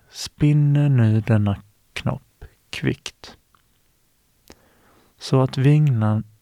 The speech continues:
så att, så att vingarna liknar en halvgenomskinlig, halvmörk frisbee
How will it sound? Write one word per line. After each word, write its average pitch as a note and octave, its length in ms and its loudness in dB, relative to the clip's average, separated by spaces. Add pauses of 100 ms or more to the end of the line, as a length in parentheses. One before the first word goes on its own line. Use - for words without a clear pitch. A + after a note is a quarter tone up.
så - 140 -2
att, - 240 -2 (1900)
så - 200 0
att B2+ 140 2
vingarna B2+ 640 2
liknar A2 760 -2 (200)
en A2 140 0
halvgenomskinlig, A2+ 1500 2 (260)
halvmörk A2+ 1000 -2
frisbee - 680 -10